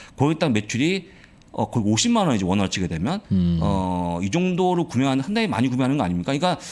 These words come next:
Speaker 1: 제가 보기에 특히 여성분들이 받으면 대부분 다 사신대요.
Speaker 2: 음.
Speaker 1: 이, 보고서 나온 얘기지만 그 어떤 차이가 있는지 모르지만 이게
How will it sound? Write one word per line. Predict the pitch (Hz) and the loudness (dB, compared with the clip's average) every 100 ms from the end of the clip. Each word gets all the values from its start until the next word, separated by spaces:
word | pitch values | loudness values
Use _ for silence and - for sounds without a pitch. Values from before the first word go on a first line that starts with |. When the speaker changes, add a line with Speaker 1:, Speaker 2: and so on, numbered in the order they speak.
| - - | -16 -6
Speaker 1:
제가 | - 165 | 0 2
보기에 | 185 131 151 165 | 2 0 0 -2
특히 | - - 123 | -4 -2 0
여성분들이 | 101 247 254 190 143 185 73 - - - | 2 2 2 0 0 -2 -4 -10 -20 -16
받으면 | - 123 151 175 180 76 - - - - - - - - - - - | -6 0 2 2 0 -2 -8 -20 -20 -20 -20 -20 -20 -20 -20 -16 -2
대부분 | 147 208 233 | 0 2 0
다 | 135 92 85 | 0 -4 -4
사신대요. | - 247 233 120 87 98 - - - | -4 -2 -2 -2 -4 -6 -10 -10 -4
Speaker 2:
음. | 95 - - | -4 -4 -8
Speaker 1:
이, | 123 - - | -8 -6 -2
보고서 | 123 139 120 | 0 0 0
나온 | 98 113 | 0 0
얘기지만 | 101 95 139 104 - - - - - | 0 0 -2 -2 -4 -14 -16 -18 -6
그 | 113 98 | -4 -2
어떤 | 107 196 | -2 -2
차이가 | 165 175 | 0 2
있는지 | 131 | 2
모르지만 | 104 95 127 156 | 0 0 0 0
이게 | 127 143 | 0 -2